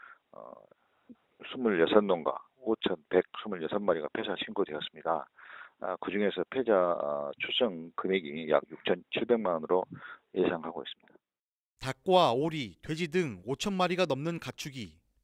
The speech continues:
Speaker 2: 무더위를 이기지 못하고 일주일 만에 폐사했다는 건데,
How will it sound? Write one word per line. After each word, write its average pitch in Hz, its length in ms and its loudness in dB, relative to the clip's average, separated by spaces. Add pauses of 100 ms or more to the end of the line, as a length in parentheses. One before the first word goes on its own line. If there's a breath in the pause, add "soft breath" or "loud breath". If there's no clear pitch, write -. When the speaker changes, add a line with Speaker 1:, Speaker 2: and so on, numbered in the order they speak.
Speaker 2:
무더위를 180 520 6
이기지 156 320 -2
못하고 156 600 0
일주일 147 420 -2
만에 175 300 2
폐사했다는 190 580 -2
건데, 127 460 -2